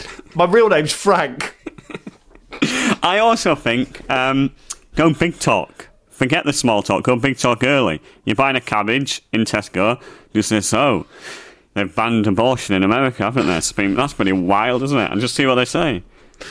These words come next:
Speaker 1: All right, so I, all right, I'll be one of Frank's colleagues,
Speaker 2: Yeah.
Speaker 1: and you be Frank, okay?
Speaker 2: Yeah.
Speaker 1: We're in the supermarket. "Oh, Fran, hi."
Speaker 2: Hello.
Speaker 1: "How are you?"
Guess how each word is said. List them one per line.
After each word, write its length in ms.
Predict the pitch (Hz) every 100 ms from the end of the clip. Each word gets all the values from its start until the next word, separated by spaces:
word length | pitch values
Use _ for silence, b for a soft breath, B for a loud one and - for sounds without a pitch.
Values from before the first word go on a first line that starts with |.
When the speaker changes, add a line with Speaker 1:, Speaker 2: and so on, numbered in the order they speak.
| B
Speaker 1:
All 80 | 175
right, 160 | 185 143
so 120 | 170 175
I, 200 | 185 160
all 80 | 190
right, 140 | 147 -
I'll 200 | 196 247
be 100 | 262
one 180 | 226 208
of 80 | 202
Frank's 480 | - 185 180 -
colleagues, 640 | - 147 110 104 147 - -
Speaker 2:
Yeah. 220 | 95 101 - -
Speaker 1:
and 120 | 143
you 80 | 156
be 120 | 147 143
Frank, 480 | 143 117 101 - -
okay? 300 | 117 156 185
Speaker 2:
Yeah. 100 | 220
Speaker 1:
We're 140 | 147 175
in 60 |
the 80 | 185
supermarket. 800 | 180 165 143 117 110 113 107 - b b b b b b b b -
"Oh, 160 | 311 320
Fran, 440 | - 330 359 226
hi." 680 | 190 285 359 339 175 110 95 _ _ _ _ _ _ _ _
Speaker 2:
Hello. 720 | - 110 123 180 160 92 73 - _ _ _ _ _
Speaker 1:
"How 220 | - 214 262
are 60 |
you?" 560 | 254 285 320 214 110